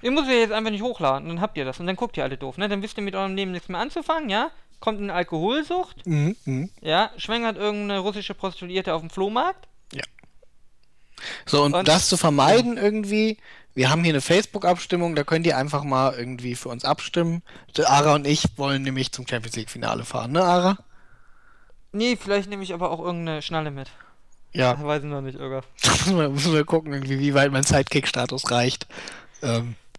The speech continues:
Speaker 2: ich frag mal bei der Abstimmung nach, ob das rechtlich bindend ist, wenn wir unsere Namen reinschreiben.
Speaker 1: Wir können auch noch einen Kickstarter machen, dass wir ein bisschen Geld sammeln.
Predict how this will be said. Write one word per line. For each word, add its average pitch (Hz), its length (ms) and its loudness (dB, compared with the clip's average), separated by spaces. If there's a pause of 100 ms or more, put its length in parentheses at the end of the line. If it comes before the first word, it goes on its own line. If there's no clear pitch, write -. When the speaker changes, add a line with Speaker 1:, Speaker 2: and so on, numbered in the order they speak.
(760)
Speaker 2:
ich - 180 -20
frag 131 260 2
mal 135 100 2
bei 127 100 4
der 123 100 6
Abstimmung 127 400 0
nach, 123 220 4
ob 131 140 2
das 123 180 -2
rechtlich 131 320 0
bindend 143 320 -2
ist, 120 160 0
wenn 123 100 0
wir 120 380 -8
unsere 127 300 -4
Namen 123 320 2
reinschreiben. 120 680 0
Speaker 1:
Wir 185 80 -6
können 226 200 -2
auch 220 60 0
noch 208 200 2
einen 175 240 -8
Kickstarter 240 560 0
machen, 220 380 -6
dass 180 120 -10
wir 185 80 -8
ein 180 40 -8
bisschen 170 200 -10
Geld 190 200 -4
sammeln. 226 340 -6